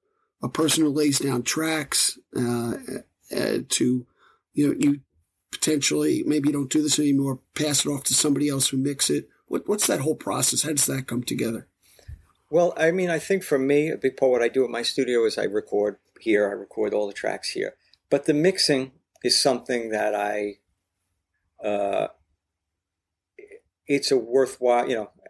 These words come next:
Speaker 2: as people have their own home studios and they're sit-,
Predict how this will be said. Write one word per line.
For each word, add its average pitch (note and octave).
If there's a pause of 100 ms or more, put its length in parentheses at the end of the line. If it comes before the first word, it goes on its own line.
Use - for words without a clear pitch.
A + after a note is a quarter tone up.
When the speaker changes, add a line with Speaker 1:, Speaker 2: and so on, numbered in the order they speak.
(140)
Speaker 2:
as A#2
people B2
have A2
their A2
own A2 (180)
home A#2
studios E3
and A2
they're A2
sit-, -